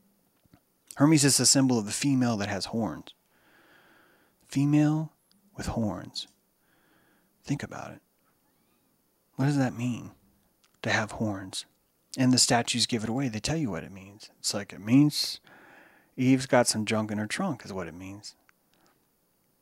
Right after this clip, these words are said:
And this is a pretty popular deity. Here's one in repose with her Ganesh nose just hanging out right there while she's lounging. She ain't got no shame. There ain't no pe-, penumbra on her. Look at the, uh,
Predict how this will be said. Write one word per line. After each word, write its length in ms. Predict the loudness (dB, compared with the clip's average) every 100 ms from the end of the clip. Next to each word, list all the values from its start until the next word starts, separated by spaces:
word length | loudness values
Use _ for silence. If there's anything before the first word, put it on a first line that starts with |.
| _ _ _ _ _ _ -4 4
And 360 | 6 6 4
this 340 | 4 0 0 2
is 100 | 4
a 160 | 2 0 -12 _
pretty 280 | 0 2 4
popular 500 | 8 8 6 4 4
deity. 560 | 4 2 0 -4 -8 -18 _ _ _ -2
Here's 160 | 2
one 160 | 6 8
in 120 | 10
repose 520 | 10 10 10 6 2
with 140 | -4 -4
her 320 | -4 -6 -10 -18 _ _ _ 0
Ganesh 640 | 2 4 4 4 2 -6 _ -20 -20 -6
nose 360 | -2 -2 -2 -2
just 300 | -2 -2 -4 -4
hanging 340 | 4 8 8
out 200 | 6 4
right 180 | 0 0
there 180 | 0 0
while 180 | -2 -4
she's 280 | -4 -4
lounging. 420 | -4 -4 -4 -8 -14 _
She 120 | 0 2
ain't 140 | 6
got 160 | 6 8
no 140 | 8
shame. 400 | 8 8 8 6
There 140 | 4
ain't 100 | 4
no 120 | 2 0
pe-, 200 | 0 0
penumbra 600 | 4 8 8 8 8 6
on 160 | 6
her. 280 | 6 4 2 _ _ _ _ -20 -20 -20 -20 -18 -18 -18 -20 -20 -20 -14 0
Look 200 | 2 6
at 140 | 4
the, 260 | 4 4 4
uh, 520 | 4 2 0 0 -2